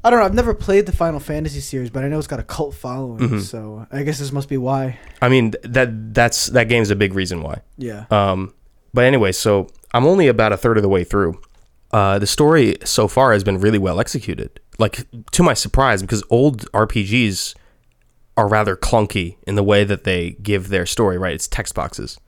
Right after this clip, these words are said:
Speaker 1: Mm-hmm.
Speaker 2: It's not, like, engaging. But I'm never, like, I'm sitting there, like, hitting A through the text boxes, like, "Holy shit, like, I need to see what happens next," right?
Speaker 1: Oh,
Speaker 2: Um,
Speaker 1: oh, I never read that stuff ever. I,
Speaker 2: No,
Speaker 1: 'cause
Speaker 2: like,
Speaker 1: I, I didn't, never cared about, I don't know.
Speaker 2: But, like, uh, it, it does a really, really interesting way of introducing you to the main villain,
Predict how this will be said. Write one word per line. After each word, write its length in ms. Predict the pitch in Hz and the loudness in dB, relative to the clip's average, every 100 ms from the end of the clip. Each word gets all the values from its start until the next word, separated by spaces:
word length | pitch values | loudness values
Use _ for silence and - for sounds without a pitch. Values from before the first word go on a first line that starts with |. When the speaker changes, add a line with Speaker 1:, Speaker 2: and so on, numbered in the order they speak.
| - | -12
Speaker 1:
Mm-hmm. 240 | 143 135 | -8 -8
Speaker 2:
It's 120 | - | -6
not, 280 | 95 85 - | -6 -6 -8
like, 180 | 92 - | -10 -10
engaging. 680 | 98 92 92 107 110 160 208 - _ _ _ | -10 -6 -2 -2 0 -2 -4 -10 _ _ _
But 200 | 110 120 | -2 0
I'm 200 | 110 117 | 2 2
never, 180 | 117 117 - | 2 2 0
like, 100 | 107 | 0
I'm 120 | 127 135 | -2 0
sitting 300 | - 139 147 | 2 2 4
there, 140 | 156 | 4
like, 180 | 127 - | 2 0
hitting 460 | - - 127 123 | -6 -2 0 2
A 160 | 107 107 | 2 2
through 160 | - 117 | 2 2
the 60 | |
text 200 | 101 104 | 2 -2
boxes, 320 | 107 98 131 | -2 -4 -2
like, 120 | 98 - | -4 -4
"Holy 240 | 101 - | -6 -6
shit, 220 | - - | -4 -4
like, 120 | - | -2
I 60 | 101 | -2
need 120 | 110 | -2
to 60 | 98 | -4
see 120 | 98 | -4
what 120 | 98 | -2
happens 300 | 107 - 92 | -2 -6 -6
next," 260 | 101 - - | -8 -10 -10
right? 160 | 78 - - - | -10 -10 -16 -6
Speaker 1:
Oh, 680 | 156 165 175 175 104 98 139 | 2 4 6 6 4 4 0
Speaker 2:
Um, 40 | - | -4
Speaker 1:
oh, 80 | 151 | -2
I 120 | 233 | -2
never 340 | 226 208 196 | -2 -2 -2
read 160 | 147 139 | -2 -2
that 160 | 147 131 | 0 0
stuff 260 | - 131 | 0 -2
ever. 400 | 131 131 123 107 | -2 -4 -4 -6
I, 60 | - | 2
Speaker 2:
No, 140 | 139 | 4
Speaker 1:
'cause 80 | 135 | 4
Speaker 2:
like, 180 | 110 107 | 2 0
Speaker 1:
I, 100 | - | -4
I 40 | 170 | -4
didn't, 160 | 196 | -2
never 180 | 190 170 | -2 -2
cared 300 | - 165 165 | -4 -4 -4
about, 280 | 131 120 - - | -4 -8 -12 -12
I 80 | 139 | -6
don't 120 | 135 | 0
know. 40 | 143 | 2
Speaker 2:
But, 120 | 127 | 4
like, 320 | 123 117 - | 4 2 0
uh, 260 | 120 110 110 | 0 2 2
it, 340 | 76 101 123 107 | -2 -2 0 0
it 140 | 113 | 0
does 160 | 156 127 | 2 2
a 60 | |
really, 400 | 107 123 123 101 | 4 4 4 0
really 340 | 101 113 123 110 | 2 2 4 2
interesting 340 | 110 - 107 | 0 -4 0
way 220 | 104 107 | 2 4
of 260 | 101 95 - | 2 -4 -8
introducing 560 | 113 107 113 107 - 113 | -6 -4 -2 -2 -2 -2
you 80 | 104 | -2
to 120 | - | -2
the 100 | 95 | -4
main 260 | 95 98 92 | -2 -2 -2
villain, 420 | 92 98 87 | -2 -2 -2